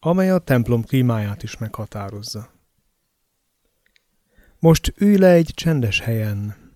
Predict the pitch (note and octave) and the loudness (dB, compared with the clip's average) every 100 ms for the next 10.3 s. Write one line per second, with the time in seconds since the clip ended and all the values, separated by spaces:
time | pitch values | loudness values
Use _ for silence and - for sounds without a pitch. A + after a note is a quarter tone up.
0 | _ _ _ _ C#3 B2 A#2+ A2+ D#3+ - | _ _ _ _ -6 -2 -2 -4 -6 -4
1 | C#3 C3+ B2 B2+ B2 B2 B2+ B2+ _ _ | -2 0 2 2 2 2 2 0 _ _
2 | - - C#3+ A#2+ - D#3 C3+ - C#3 A2+ | -14 -2 -2 0 0 -2 -2 -2 -2 -2
3 | G2+ F#2 G2 G2 - _ _ _ _ _ | -4 -8 -12 -14 -16 _ _ _ _ _
4 | _ _ _ _ _ _ _ _ _ _ | _ _ _ _ _ _ _ _ _ _
5 | _ _ _ _ - C#3+ C#3+ C3+ C3+ - | _ _ _ _ -2 2 4 6 6 4
6 | - F3+ E3+ C3+ B2+ - A2+ D#3 D#3+ D3+ | -2 0 2 4 4 2 2 6 6 6
7 | D3 - C#3 C3 B2 - B2+ C3 C3 _ | 2 0 -2 -2 -2 -2 0 0 -2 _
8 | _ _ _ _ - - D#3 D3 C#3+ C#3 | _ _ _ _ -4 2 4 6 4 4
9 | D#3 D3 C3 A#2+ B2 A#2 B2 A#2+ A2 G2+ | 4 4 2 2 -2 0 2 2 0 -2
10 | G2 G2 F#2+ | -4 -6 -10